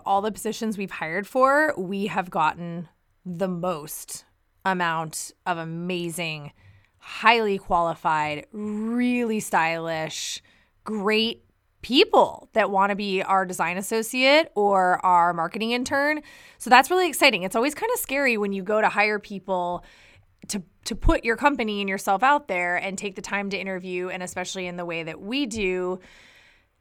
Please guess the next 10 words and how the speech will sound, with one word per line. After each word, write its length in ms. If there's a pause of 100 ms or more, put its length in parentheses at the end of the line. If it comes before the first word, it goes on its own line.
it's 140
kinda 160
scary 260
to 80
see 160
what, 340
what 200
comes 280
back. 360
So 260